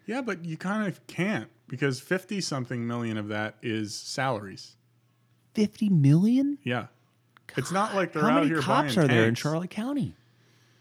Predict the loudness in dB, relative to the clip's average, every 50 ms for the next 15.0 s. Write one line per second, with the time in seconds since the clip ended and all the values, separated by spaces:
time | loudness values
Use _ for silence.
0 | _ _ _ _ _ _ -6 -4 -2 -2 -2 -2 -2 -2 -2 0 0 0 0 0
1 | -2 -4 -6 -6 -4 0 2 2 2 2 4 4 6 6 6 6 6 4 2 2
2 | 0 0 -2 -6 -10 -10 -12 -14 -12 -4 -2 -2 -2 0 0 2 2 2 4 4
3 | 4 4 4 4 2 2 2 2 0 -2 -2 -4 -6 -6 -6 -6 -4 -6 -8 -6
4 | -4 -4 -2 -2 -4 -6 -8 -10 -8 -8 -8 -6 -2 0 0 2 2 0 0 -2
5 | -6 -6 -6 -6 -4 -2 -2 -2 -2 -2 -4 -4 -4 -4 -6 -8 -14 _ _ -8
6 | -6 -6 -6 -6 -4 -4 -4 -4 -4 -4 -6 -6 -4 -4 -4 -4 -4 -6 -6 -6
7 | -8 -4 -2 -2 -2 -2 -4 -8 -12 -10 -8 -8 -8 -8 -8 -8 -6 -6 -6 -6
8 | -6 -8 -8 -10 -12 -16 _ _ _ _ _ _ _ _ _ _ _ _ _ _
9 | _ _ _ _ _ _ _ _ _ _ _ _ _ _ _ _ _ _ _ _
10 | _ -6 -4 -4 -4 -4 -4 -4 -6 -6 -8 -8 -8 -6 -4 -4 -4 -6 -6 -4
11 | -4 -6 -4 -4 -4 -4 -2 -2 -2 -4 -6 -8 -14 -18 -20 _ -20 -12 -8 -6
12 | -4 -4 -4 -6 -8 -10 -10 -10 -8 -4 -2 -2 0 0 0 -2 -2 -2 -4 -4
13 | -4 -4 -6 -2 -2 -2 -2 -2 -2 -4 -4 -4 -6 -6 -8 -6 -6 -6 -8 -10
14 | -8 -8 -6 -6 -4 -6 -6 -8 -10 -12 -10 -10 -10 -8 -8 -10 -12 -12 -14